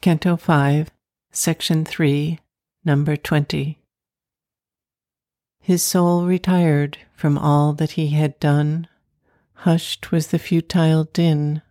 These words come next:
of human toil. Forsaken wheeled the circle of the days. In distance sank the crowded tramp of life. The silence was his sole companion left.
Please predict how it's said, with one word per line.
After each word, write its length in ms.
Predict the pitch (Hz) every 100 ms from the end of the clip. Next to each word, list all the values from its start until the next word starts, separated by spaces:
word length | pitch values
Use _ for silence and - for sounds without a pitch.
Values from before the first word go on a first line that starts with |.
| _
of 140 | 160 147
human 480 | - 165 151 147 143
toil. 580 | - 151 147 143 151 _ _ _ _ _ _ _
Forsaken 920 | - 170 - 175 165 - 170 175 165 -
wheeled 560 | 175 165 156 147 147 -
the 100 | -
circle 480 | 151 - 165 - 143
of 200 | - 143
the 100 | -
days. 720 | 151 156 147 143 143 165 - - _ _ _ _ _ -
In 200 | 160 147
distance 800 | 165 156 - 143 143 147 - - _
sank 540 | - - 165 151 - -
the 100 | 151
crowded 480 | - 147 139 139
tramp 360 | - 151 143 147 _ 147
of 240 | 165 -
life. 560 | 147 143 - - - - - _ _ _ _ _ _ _ _ _ _ _ _ _
The 100 | 165
silence 680 | 156 170 156 151 156 160 -
was 200 | 151 -
his 180 | 151 -
sole 360 | 165 156 156
companion 720 | - 160 151 160 151 156 156 160
left. 720 | 156 135 - - - -